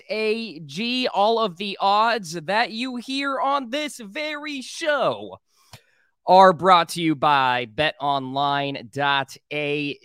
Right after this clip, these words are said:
G. Here is what is on tap today. We're talking about the Charles Schwab Challenge on the P G A Tour.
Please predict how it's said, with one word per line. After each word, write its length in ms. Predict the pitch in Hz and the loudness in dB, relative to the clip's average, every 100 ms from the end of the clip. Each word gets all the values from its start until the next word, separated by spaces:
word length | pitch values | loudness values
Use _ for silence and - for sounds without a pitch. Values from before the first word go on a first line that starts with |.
| 127 | -18
G. 600 | 120 190 226 180 110 - | -10 -6 -4 -4 -6 -10
Here 400 | - 202 233 254 | -14 -6 -2 -2
is 560 | - 247 247 240 226 208 | -2 -4 -2 -4 -6 -8
what 420 | 165 147 165 233 247 | -12 -8 0 2 2
is 180 | 233 | 0
on 200 | 240 233 | 0 -2
tap 420 | 190 226 220 208 - - | -2 0 0 -2 -6 -10
today. 480 | - 208 202 190 101 90 - _ _ _ _ _ _ - | -2 2 4 4 2 -4 -20 _ _ _ _ _ _ -2
We're 100 | 170 | 0
talking 460 | - 220 208 208 | 4 6 6 2
about 580 | 208 196 202 202 202 165 - - | 0 4 4 4 0 -4 -12 -10
the 280 | 175 196 160 | -6 -4 -6
Charles 680 | - 226 277 285 294 247 - 427 | 0 4 4 4 2 -4 -12 -16
Schwab 720 | - - 262 269 262 247 247 - - | -14 -2 2 4 4 2 2 -2 -4
Challenge 1120 | - - 247 285 277 247 151 165 247 247 233 - | -14 -12 -8 -6 -4 -4 -4 -4 -6 -8 -8 -6
on 240 | 190 185 175 | -2 -2 -2
the 80 | |
P 280 | - - 262 | -8 -10 -10
G 240 | 202 208 147 | -8 -6 -4
A 140 | 123 | -4
Tour. 480 | - 135 104 139 | -6 -10 -6 -8